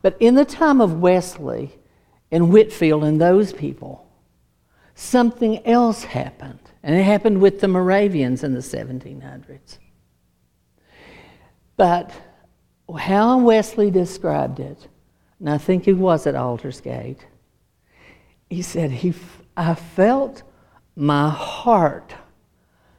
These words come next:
strangely warmed." And what happened to Wesley is that the Holy Spirit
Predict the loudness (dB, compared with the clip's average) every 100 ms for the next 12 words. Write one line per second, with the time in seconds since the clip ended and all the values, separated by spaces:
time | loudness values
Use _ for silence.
0 | _ -12 -12 -4 0 2 2 2 0 -6
1 | -8 -10 -12 -14 -10 -6 -4 -6 -10 -16
2 | -18 -20 _ _ _ _ _ _ _ _
3 | _ _ _ _ _ _ _ _ _ _
4 | _ _ 0 6 6 6 4 2 2 0
5 | 0 0 2 0 0 -6 -6 -4 -2 0
6 | 0 -2 -4 0 2 4 4 0 -2 -10
7 | -2 0 0 -4 -10